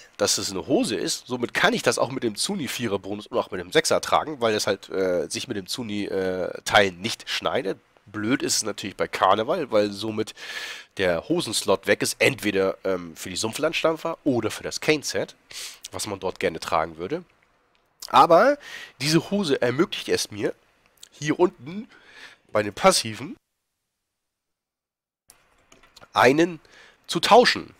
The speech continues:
Somit habe ich hier unten die Opportunisten gar nicht mehr mit drin. Somit kann ich hier was anderes wählen. Auf H C wäre es auch eine Möglichkeit, noch das Höllenfeuer-Amulett zu tragen. Ich habe jetzt dieses hier drin, weil ich noch kein vernünftiges Höllenfeuer-Amulett habe.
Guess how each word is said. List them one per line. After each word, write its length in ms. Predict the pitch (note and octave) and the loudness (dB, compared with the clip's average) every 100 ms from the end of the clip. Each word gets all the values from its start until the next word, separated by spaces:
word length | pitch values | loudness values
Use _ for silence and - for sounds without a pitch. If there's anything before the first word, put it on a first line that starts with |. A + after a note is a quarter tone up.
| _ | _
Somit 320 | - - C#3+ D3 | -10 -4 -2 -2
habe 100 | C3+ | -2
ich 140 | - | 0
hier 120 | C#3 | 0
unten 460 | F#3 A3 - B2+ D#3 | 2 0 -2 -8 -6
die 120 | - | 2
Opportunisten 760 | D#3 - D#3 - C#3 F3 - - | 2 4 2 2 0 0 0 4
gar 180 | B2 | 4
nicht 200 | D#3+ D#3+ | 4 0
mehr 120 | C#3 C#3+ | 0 0
mit 220 | C#3 - | 0 2
drin. 240 | F3 B2 - _ _ _ _ _ - - - - _ _ _ _ _ _ _ _ _ _ _ _ _ _ _ _ - | 4 4 -2 _ _ _ _ _ -6 -4 -4 -8 _ _ _ _ _ _ _ _ _ _ _ _ _ _ _ _ -10
Somit 320 | G#2 C#3+ - | -4 -4 -2
kann 160 | C3 | -2
ich 80 | B2 | 0
hier 80 | C#3 | 0
was 120 | C#3 | 4
anderes 340 | C#3+ F#3 A#2+ F#2+ | 6 6 4 2
wählen. 160 | F#2 | 0
Auf 160 | F#2+ - | 2 4
H 100 | A2+ | 4
C 420 | - D3+ G3+ - | 6 4 0 -4
wäre 160 | A#2 C3+ | 2 4
es 60 | C3 | 4
auch 80 | A2+ | 0
eine 80 | |
Möglichkeit, 560 | A2 B2 E3 D#3 - D#3 | 0 -4 -4 0 4 4
noch 100 | D3 | 2
das 200 | - - | -6 -6
Höllenfeuer-Amulett 640 | G3 G3+ G#2 F2+ F#2+ F#2 | -6 -2 0 0 -2 -4
zu 100 | - | -6
tragen. 400 | - - E3+ E3 - | -2 4 4 4 -6
Ich 140 | - | -8
habe 160 | - A#2+ | -8 -8
jetzt 300 | - - - | -12 -14 -12
dieses 220 | C#3 B2 | -8 -6
hier 100 | G2+ | -6
drin, 160 | G2+ A2 | -6 -8
weil 80 | |
ich 80 | G#2 | -10
noch 100 | G2 | -10
kein 160 | - G#2 | -6 -8
vernünftiges 480 | - G#2+ G#2 F#2 - | -8 -12 -12 -12 -10
Höllenfeuer-Amulett 600 | A2+ - F2 F2+ F2 - | -10 -10 -10 -12 -10 -4
habe. 280 | D#2+ C3+ | -2 -4